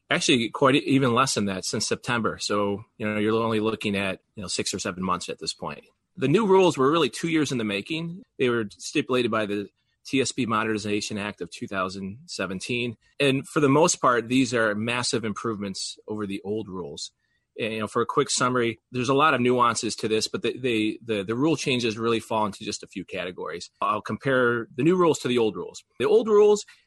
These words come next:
you are allowed what we call one partial distribution once you retire. So imagine, um, you retire six months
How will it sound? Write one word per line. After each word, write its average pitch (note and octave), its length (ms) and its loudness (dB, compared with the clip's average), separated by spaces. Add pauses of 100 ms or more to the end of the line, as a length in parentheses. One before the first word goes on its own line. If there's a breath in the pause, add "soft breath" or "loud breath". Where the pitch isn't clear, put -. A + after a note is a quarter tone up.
you C#3+ 240 4
are C#3+ 60 8
allowed C3+ 360 4
what B2 160 2
we B2 140 -2
call A2 460 0 (160)
one B2 340 0
partial C3 420 0
distribution C#3 680 -4 (320)
once B2 320 -4
you C3 100 2
retire. C3+ 460 0 (380)
So B2+ 200 0
imagine, C3 600 0
um, G#2+ 380 -2 (420)
you A2+ 100 0
retire A#2 600 0
six - 360 -4
months - 160 -8